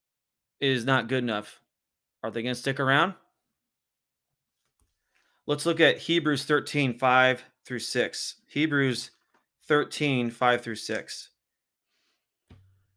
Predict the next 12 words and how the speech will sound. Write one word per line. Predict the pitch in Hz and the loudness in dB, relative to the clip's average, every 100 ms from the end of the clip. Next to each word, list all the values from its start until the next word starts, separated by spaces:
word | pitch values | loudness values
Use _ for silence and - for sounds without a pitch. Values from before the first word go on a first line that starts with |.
| _ _ _ _ | _ _ _ _
"Make | 143 165 196 | -6 -6 -6
sure | - 190 143 117 127 135 _ _ _ | -8 -2 -2 -2 -4 -8 _ _ _
that | - 123 | -8 -6
your | 147 | -6
character | - 165 196 202 226 | -2 0 0 0 -4
is | 220 151 - | -2 -4 -6
free | - 185 233 | -2 -2 0
from | 240 202 | -4 -4
the | 175 | -2
love | 151 160 | 4 4
of | 190 160 | 2 0
money, | 123 110 117 131 | -2 0 -4 -8